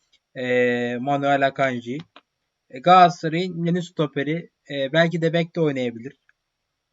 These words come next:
Bekte de kullanabiliriz. Orta sahada da kullanabiliriz. Ayakları çok iyidir.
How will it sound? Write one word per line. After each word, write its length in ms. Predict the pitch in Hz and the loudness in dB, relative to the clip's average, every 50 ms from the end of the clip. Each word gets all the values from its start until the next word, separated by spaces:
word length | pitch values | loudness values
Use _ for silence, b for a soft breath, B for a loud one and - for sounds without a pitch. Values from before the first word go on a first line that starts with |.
| _ _ _ _ _ - | _ _ _ _ _ -2
Bekte 340 | 147 147 147 - - 170 165 | 0 0 0 0 0 -2 -2
de 100 | 170 165 | 0 -2
kullanabiliriz. 840 | 165 151 147 143 135 127 120 113 117 113 113 123 139 127 - - _ _ _ _ _ _ _ _ _ | -2 -2 -2 -2 -4 -6 -6 -8 -8 -10 -10 -12 -12 -16 -20 -20 _ _ _ _ _ _ _ _ _
Orta 320 | - 139 143 143 143 185 | 0 0 0 2 2 0
sahada 320 | 170 175 180 175 175 185 190 | 2 4 4 4 4 4 2
da 100 | 190 180 | 0 0
kullanabiliriz. 800 | 180 165 147 139 135 131 123 120 113 113 117 - 151 - - - | 0 0 -2 -2 -2 -4 -4 -6 -6 -8 -10 -10 -12 -16 -16 -10
Ayakları 520 | - 139 135 143 147 147 156 151 156 156 156 | -2 0 2 2 2 2 0 0 2 0 0
çok 240 | - 165 160 - | -2 -6 -4 -2
iyidir. 320 | 165 147 139 135 151 - | -4 -4 -2 -2 -6 -8